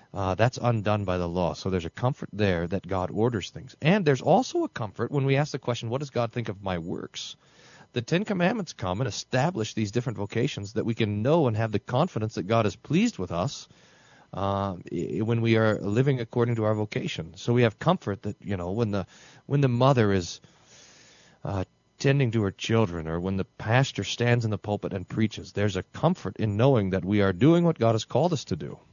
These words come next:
So that's the two ways. Of course, these two,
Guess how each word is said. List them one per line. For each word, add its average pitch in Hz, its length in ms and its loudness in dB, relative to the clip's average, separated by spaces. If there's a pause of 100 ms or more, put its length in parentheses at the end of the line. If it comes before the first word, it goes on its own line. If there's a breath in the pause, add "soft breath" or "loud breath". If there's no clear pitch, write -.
(420)
So 101 380 2
that's 104 300 0
the 98 100 -2
two 101 200 -4
ways. 69 340 -10
Of 123 120 -2
course, 175 200 6
these 202 280 2
two, 196 200 2